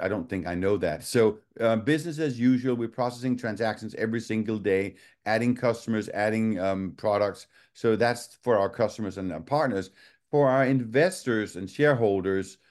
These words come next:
you know, if you're an investor, it doesn't really, um, mean that much because an investor is usually longer term and they invest because they,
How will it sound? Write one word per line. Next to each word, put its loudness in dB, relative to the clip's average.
you 0
know, 4
if 0
you're 4
an -2
investor, 2
it -8
doesn't -2
really, 0
um, -2
mean 2
that 2
much -2
because -8
an -4
investor 2
is -2
usually -6
longer -2
term 0
and -4
they 2
invest 0
because -4
they, -2